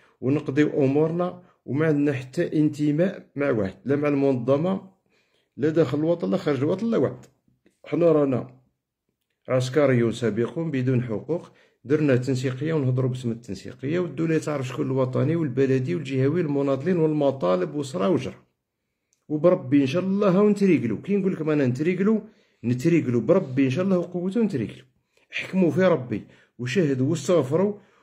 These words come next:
وطلبوا التسهيلات هذيك، شو صلي وادعي وتفرج علينا ربي ويسترنا ويس-، ويستر البلاد. واذا كان البلاد هذه ما تسترتش وما كانش الامن والاستقرار، اي تروح بال-، بال-، بال-، بال-، بالتسويه بالاخر، ونزيدوا ندخلوا فيما لا يحمد عقباه،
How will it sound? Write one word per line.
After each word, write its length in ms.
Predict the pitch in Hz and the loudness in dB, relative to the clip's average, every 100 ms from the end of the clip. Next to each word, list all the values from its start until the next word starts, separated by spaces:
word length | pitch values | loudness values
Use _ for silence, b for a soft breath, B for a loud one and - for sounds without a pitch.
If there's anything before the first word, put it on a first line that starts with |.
| b | b
وطلبوا 480 | 120 127 170 156 160 | -6 -4 -4 0 -2
التسهيلات 760 | 160 - 120 135 156 165 127 | -2 -6 -2 0 4 4 2
هذيك، 300 | 135 127 123 | 2 0 0
شو 200 | 131 127 | -2 -4
صلي 380 | 123 131 123 151 | -6 -4 -2 0
وادعي 360 | 165 139 123 127 | 0 0 2 2
وتفرج 480 | 127 - 131 127 120 | 0 -6 -6 -4 -2
علينا 340 | 135 123 117 | 0 2 2
ربي 400 | 110 107 190 196 B B B | 0 -2 -4 -4 B B B
ويسترنا 640 | 120 147 127 156 151 147 | 0 0 0 -2 0 0
ويس-، 320 | 143 127 127 | 0 0 -4
ويستر 420 | 139 131 127 131 | -4 -4 -4 -4
البلاد. 500 | 113 101 113 196 190 - b b b - | -4 -2 0 0 -2 -10 b b b -4
واذا 200 | 190 180 | 0 0
كان 240 | 196 180 | 0 -2
البلاد 580 | 165 156 156 156 165 147 | -2 -2 -2 0 2 2
هذه 160 | 147 | 2
ما 140 | 151 139 | 2 0
تسترتش 560 | 131 - 156 135 127 | -2 -8 -8 -8 -6
وما 160 | 143 143 | -4 -2
كانش 280 | 131 139 123 | -2 -4 -2
الامن 280 | 123 123 123 | -2 0 2
والاستقرار، 720 | 123 120 123 120 139 175 175 B B - | 2 -2 -6 -6 -2 -2 -4 B B -6
اي 100 | 143 | -2
تروح 200 | 143 123 | 0 0
بال-، 200 | 117 127 | 0 0
بال-، 200 | 123 117 | 0 0
بال-، 200 | - 117 | 0 0
بال-، 260 | 104 104 | 0 -4
بالتسويه 600 | 117 - - 113 120 107 | -6 -8 -6 0 2 4
بالاخر، 340 | 120 113 117 135 | 2 2 0 0
ونزيدوا 340 | 123 120 120 | 0 0 0
ندخلوا 320 | 113 104 117 | 0 -2 -6
فيما 280 | 104 113 110 | -4 -4 0
لا 120 | 110 | 0
يحمد 280 | 104 104 101 | 0 -2 -4
عقباه، 480 | 95 85 123 170 135 | -4 -4 -2 -2 -2